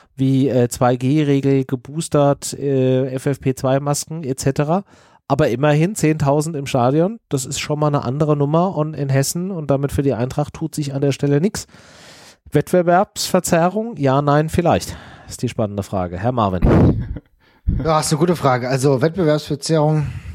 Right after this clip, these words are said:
Speaker 2: ich weiß nicht, ob es so weit geht. Wir haben das ja letzte Saison dann auch einigermaßen gut im Grunde hinbekommen, aber es ist natürlich schon sehr ärgerlich. Ich finde, ähm, dass sehr, also diese Diskussion wird gerade sehr polarisiert geführt und auch,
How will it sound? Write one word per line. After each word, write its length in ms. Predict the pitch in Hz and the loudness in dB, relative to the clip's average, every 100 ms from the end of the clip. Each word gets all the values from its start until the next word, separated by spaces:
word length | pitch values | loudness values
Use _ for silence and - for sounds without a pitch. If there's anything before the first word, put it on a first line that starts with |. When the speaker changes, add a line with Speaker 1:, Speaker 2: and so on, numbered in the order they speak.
| - | -6
Speaker 2:
ich 80 | 117 | -2
weiß 220 | 131 - | 0 0
nicht, 60 | 147 | -2
ob 80 | |
es 60 | - | -2
so 200 | 151 147 | -2 0
weit 280 | 135 147 139 | 0 0 -2
geht. 300 | - 156 160 | -2 -2 2
Wir 80 | 147 | 0
haben 100 | 131 | 0
das 100 | 143 | 0
ja 100 | 139 | 0
letzte 280 | 127 131 151 | 0 -4 -4
Saison 240 | 139 135 | -2 0
dann 300 | 131 131 127 | 0 -2 -4
auch 180 | - 147 | -4 -4
einigermaßen 680 | 123 139 135 127 131 - 117 - | -2 -2 0 0 0 -2 -4 -4
gut 260 | 160 190 | -4 -2
im 80 | 160 | -4
Grunde 300 | 135 156 151 | -2 0 2
hinbekommen, 500 | 151 165 151 151 147 | 2 0 0 0 0
aber 240 | 131 127 131 | -2 0 -2
es 80 | |
ist 140 | 131 135 | -2 -4
natürlich 340 | 123 131 127 | -2 0 0
schon 180 | - 123 | 0 0
sehr 220 | 120 110 - - | 0 -2 -8 -10
ärgerlich. 600 | 113 127 131 110 104 - | -4 0 2 2 -2 -6
Ich 120 | - | -6
finde, 420 | 139 131 127 127 - | -2 0 0 0 -2
ähm, 560 | 127 117 120 123 117 - - - - _ _ | -2 -2 -2 -4 -6 -10 -20 -20 -20 _ _
dass 460 | 127 113 - - - - | -2 -2 -2 -6 -10 -8
sehr, 400 | 127 131 147 135 | -2 0 0 -2
also 400 | 165 151 139 120 | -2 -2 0 0
diese 240 | 120 139 135 | 0 2 2
Diskussion 460 | 127 - 131 147 | 2 0 2 2
wird 160 | 135 123 | 2 0
gerade 280 | - 117 120 | -2 -4 -4
sehr 380 | - 127 123 113 | -4 -2 0 -2
polarisiert 760 | - 127 120 120 107 139 151 | -4 -2 0 0 2 0 0
geführt 760 | 160 - - 170 170 180 - - | -6 -4 -2 0 0 -2 -6 -8
und 340 | 120 127 127 | -4 -4 -6
auch, 380 | 95 107 - | -4 -4 -4